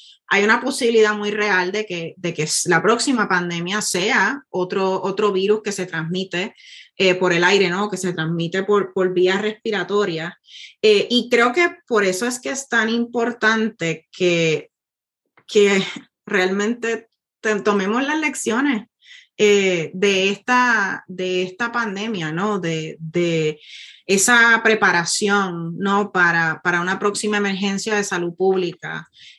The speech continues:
eh, de que se invierta en la salud pública, en la ciencia, eh, y, y que también que,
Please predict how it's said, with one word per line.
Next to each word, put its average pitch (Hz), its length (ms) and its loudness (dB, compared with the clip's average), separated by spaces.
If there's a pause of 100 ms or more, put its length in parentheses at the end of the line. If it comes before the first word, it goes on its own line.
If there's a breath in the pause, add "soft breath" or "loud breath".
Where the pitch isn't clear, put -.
eh, 180 300 2
de 185 200 2
que 185 200 0
se - 160 0
invierta 196 1120 2
en 240 340 0
la 208 140 2
salud 180 360 0
pública, 165 680 -4
en 156 100 -6
la 160 80 -2
ciencia, 170 1040 0
eh, 165 800 0 (680 loud breath)
y, 220 380 2
y 214 260 -2
que 220 560 2 (240 loud breath)
también 220 640 0
que, 302 380 -2